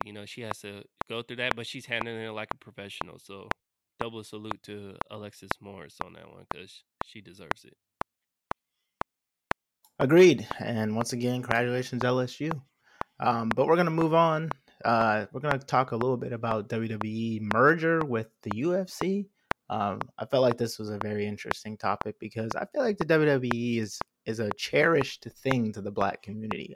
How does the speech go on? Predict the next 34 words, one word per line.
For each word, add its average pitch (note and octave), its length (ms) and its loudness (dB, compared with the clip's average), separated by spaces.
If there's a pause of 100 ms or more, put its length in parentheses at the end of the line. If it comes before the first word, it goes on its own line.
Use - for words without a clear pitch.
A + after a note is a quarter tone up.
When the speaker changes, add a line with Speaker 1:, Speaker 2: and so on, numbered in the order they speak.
(100)
Speaker 2:
I C#3+ 80 6
don't E3 120 6
know D3 140 2
about A#2+ 340 2
anybody G#2+ 400 0
else, G2+ 240 0
but, - 120 -2
like, G2 200 0
when - 120 2
I D3 160 8
was C#3+ 160 6
in C3 100 2
middle C3+ 240 2
school C3 560 0 (420)
and, - 400 -4 (240)
like, - 260 0 (380)
probably D3 220 8
to, B2 120 -4
like, G#2+ 200 -2
tenth A2+ 340 -2 (400)
or - 60 -12
ninth G2+ 260 -4
grade, G2+ 260 2
it's F#2+ 120 -4
probably G2+ 260 2
when G#2 100 -4
I F#2+ 40 -6
stopped G#2+ 320 -2
watching. G2 500 -4
But A2+ 200 -4 (500)
from, B2+ 160 4
like, G2 260 -2 (280)
fourth F3 340 8
grade, E3 540 2